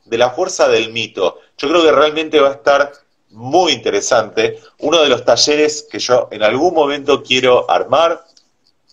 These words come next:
es un taller basado en este libro, que se llama The Hero and the Outlaw, sería como, eh, el héroe y el forajido, donde se trabajan todos los mitos,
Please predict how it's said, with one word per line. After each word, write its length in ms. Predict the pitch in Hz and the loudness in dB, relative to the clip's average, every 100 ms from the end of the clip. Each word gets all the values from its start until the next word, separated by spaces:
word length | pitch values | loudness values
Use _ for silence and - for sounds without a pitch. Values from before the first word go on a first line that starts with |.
| - - | -20 -10
es 160 | - | -10
un 120 | 120 113 | -8 -4
taller 500 | 107 - 131 123 - | -2 0 -2 -2 -2
basado 440 | 110 - 196 139 | -2 2 2 2
en 80 | 107 | -2
este 200 | 104 110 | -8 -12
libro, 500 | 104 92 95 - - _ _ _ _ _ _ _ - | -10 -6 -4 -4 -6 _ _ _ _ _ _ _ -8
que 140 | 107 | -6
se 120 | 117 | -4
llama 540 | 110 131 127 131 131 - | -2 0 2 0 0 -2
The 140 | 113 117 | -4 -4
Hero 520 | 165 170 170 175 185 117 | -4 0 2 2 2 0
and 180 | 113 107 | -2 0
the 140 | 113 | 2
Outlaw, 640 | 151 135 107 107 127 151 - | 2 0 -2 0 0 -2 -12
sería 420 | - 98 117 113 | -10 -4 0 0
como, 400 | 101 92 92 - | -2 0 0 0
eh, 460 | 95 95 90 90 90 | -2 -4 -2 -4 -4
el 180 | 110 127 | -4 0
héroe 300 | 147 151 143 | 2 2 2
y 100 | 113 | 2
el 140 | 113 | 0
forajido, 680 | 113 110 110 - 147 127 160 - - _ _ | 2 0 0 -4 -2 0 0 -4 -20 _ _
donde 200 | 117 123 | -6 -2
se 140 | 123 135 | 0 2
trabajan 460 | 143 165 180 160 | 2 2 0 -4
todos 200 | 175 175 | 0 2
los 180 | 165 147 | 2 0
mitos, 600 | 151 170 - 156 165 - | -4 -6 2 2 2 -8